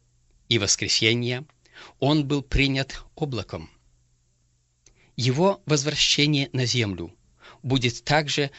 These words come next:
сопровождаться облаками. «Се грядёт с облаками, и узрит его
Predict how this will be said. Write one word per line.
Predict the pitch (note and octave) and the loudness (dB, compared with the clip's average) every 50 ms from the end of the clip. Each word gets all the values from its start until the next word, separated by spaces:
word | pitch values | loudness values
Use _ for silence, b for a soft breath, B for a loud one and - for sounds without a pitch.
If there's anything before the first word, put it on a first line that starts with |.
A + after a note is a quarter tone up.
| B | B
сопровождаться | B - - C3+ A2 - A2+ G#2+ G#2+ G2+ G#2 G#2 A2 A#2+ A#2+ - - - - A2+ G#2+ - _ _ _ _ _ _ _ - | B 2 2 2 2 -2 -2 -2 -2 -2 0 2 2 2 2 4 2 2 2 2 0 -2 _ _ _ _ _ _ _ -6
облаками. | - G#2+ G#2+ G#2+ G#2 - - G#2+ F2+ F2 F2 E2+ F2 - _ _ _ _ _ _ _ _ _ _ _ _ _ _ _ _ _ _ _ _ _ _ _ _ _ _ - | -6 -4 -2 -2 -2 2 2 0 0 0 -4 -12 -14 -16 _ _ _ _ _ _ _ _ _ _ _ _ _ _ _ _ _ _ _ _ _ _ _ _ _ _ -2
«Се | - - - - E3+ F#3 | 2 2 4 4 4 2
грядёт | E3 F3+ E3+ D#3+ C3 D3 D3+ D3 - | 0 0 -2 0 0 0 -2 -2 -2
с | - - - - | -2 -2 -2 -2
облаками, | A#2+ A2+ B2 B2 A#2+ - A#2+ G2+ F#2 E2+ E2+ D#2+ - _ _ B B B B B | -2 -2 -4 -6 -2 0 0 0 0 -2 -8 -12 -16 _ _ B B B B B
и | B B2 B2+ - | B 0 0 0
узрит | - D#3 F3 D#3+ - E3 D3+ D3+ - - | 0 -2 0 0 0 -2 -2 -4 -6 -4
его | C3 B2 B2 B2 B2+ B2+ - | -4 -2 0 0 -2 -2 -4